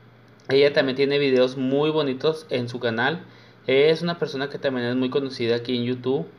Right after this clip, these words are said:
Ya la mayoría la conocen, pero si tú eres uno nuevo aquí en mi canal y no cono-, no la conoces o no has visto su canal,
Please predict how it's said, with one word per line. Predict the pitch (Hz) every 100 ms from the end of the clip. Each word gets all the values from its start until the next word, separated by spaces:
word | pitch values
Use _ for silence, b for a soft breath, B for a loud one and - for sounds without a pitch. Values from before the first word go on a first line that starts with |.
| - - - -
Ya | 120 123
la | 123
mayoría | 139 131 123 120 123
la | 127
conocen, | 123 113 131 156
pero | - 131
si | 131
tú | 117 127
eres | 131 156 156
uno | 151 143 147
nuevo | 143 139 139 147 135
aquí | 123 120 123
en | 123
mi | 127
canal | 123 120 135 160 B B B B B - - - - -
y | 127
no | 127 127 127
cono-, | 147 139 135 123
no | 131 131 127 127 131
la | 143 147
conoces | 139 123 123 156 156 -
o | 135 123 120 120
no | 120
has | 127
visto | 135 - 151
su | 147
canal, | 135 117 123 147